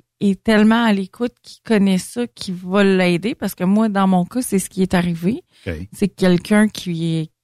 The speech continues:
Speaker 1: connaît, il a appris mon corps comme par cœur, puis que, écoute, c'était fou, là, c'est, c'est, c'est, c'est inimaginable qu'est-ce qui peut se passer, qui, mais à partir de ce moment-là,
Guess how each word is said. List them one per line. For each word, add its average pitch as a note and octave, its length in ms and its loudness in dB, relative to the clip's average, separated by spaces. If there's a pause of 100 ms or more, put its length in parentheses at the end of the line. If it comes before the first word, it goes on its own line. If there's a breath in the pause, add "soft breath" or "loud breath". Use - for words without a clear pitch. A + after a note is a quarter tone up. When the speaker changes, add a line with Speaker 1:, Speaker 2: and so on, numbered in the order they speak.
(140)
Speaker 1:
connaît, E3+ 240 -4 (340)
il D#3 280 -4
a D#3+ 100 2
appris - 340 -2
mon F3 200 4
corps F3+ 400 -4
comme F3 200 -6
par - 340 -10
cœur, F3+ 400 0
puis - 140 -14
que, D#3+ 220 -4 (640 soft breath)
écoute, F#3 340 -2
c'était - 460 -4
fou, C4 360 -2
là, C4 200 4
c'est, G#3+ 200 -4
c'est, F3 340 -4
c'est, C#3+ 540 -2
c'est - 280 -12
inimaginable E3+ 800 4
qu'est-ce - 240 -10
qui - 80 -20
peut F3 160 0
se - 80 -8
passer, E3 520 -2 (380 soft breath)
qui, F3 480 -2
mais F#3 380 4
à F#3+ 100 2
partir G3+ 480 -2
de E3+ 160 0
ce - 180 -2
moment-là, F3+ 680 2